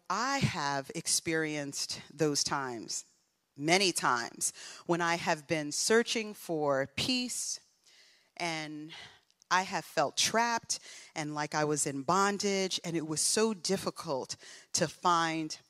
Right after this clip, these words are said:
a sense of freedom. I could have chosen from a number of things, but this morning I was actually thinking about a time when I was applying for P H D programs. And I wanted to pursue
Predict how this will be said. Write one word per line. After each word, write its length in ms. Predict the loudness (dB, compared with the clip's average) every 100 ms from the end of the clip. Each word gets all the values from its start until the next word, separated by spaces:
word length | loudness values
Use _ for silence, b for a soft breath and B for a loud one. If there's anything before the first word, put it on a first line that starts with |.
| _ -6
a 60 |
sense 360 | -2 -2 -2 -2
of 80 | -2
freedom. 440 | -4 -4 -6 -10 _ _ _ _ _ _ _
I 120 | -4 -2
could 200 | -2 -2
have 160 | -2
chosen 360 | -2 -2 -4 -6
from 220 | -6 -6
a 60 | -6
number 460 | 0 2 2 -4
of 80 | -6
things, 360 | -8 -6 -6 -6
but 200 | -6 -4
this 180 | -4
morning 460 | 0 2 2 -2 -8 B B B B
I 100 | 0
was 160 | 2 4
actually 440 | 4 4 -2 -2
thinking 440 | -2 -2 -2 -2 -4
about 540 | 0 2 2 2 -2 -10
a 60 |
time 600 | -6 0 4 6 4 2
when 320 | -2 -4 -4 -4
I 120 | -2
was 220 | -2 -2 -4 -10
applying 680 | -8 2 4 4 2 -2 -4
for 380 | 0 2 2
P 240 | 0 -4 -6
H 220 | -2 -2
D 160 | 0 0
programs. 840 | 2 0 0 -4 -4 -8 -8 -10 B B B B B
And 600 | 0 2 2 -2 -4 -8 -6 0
I 140 | 2
wanted 680 | 2 2 2 2 0 -2 0
to 400 | 0 2 -2 -2
pursue 1000 | -4 0 0 2 2 0 0 -2 -4